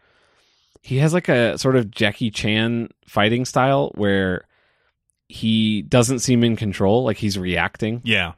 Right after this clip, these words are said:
Speaker 1: If that makes
Speaker 2: Looks
Speaker 1: sense.
Speaker 2: exhausted, slowly gets up and <laughs>
Speaker 1: Yeah.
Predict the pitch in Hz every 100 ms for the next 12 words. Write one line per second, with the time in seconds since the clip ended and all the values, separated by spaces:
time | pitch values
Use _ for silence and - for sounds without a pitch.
0 | _ 104 113 107 110 113 123 104 95 101
1 | 101 101 - 107 104 92 - 101 101 101
2 | 98 92 92 92 95 92 - 90 87 _
3 | - - _ - 147 147 160 147 120 101
4 | 85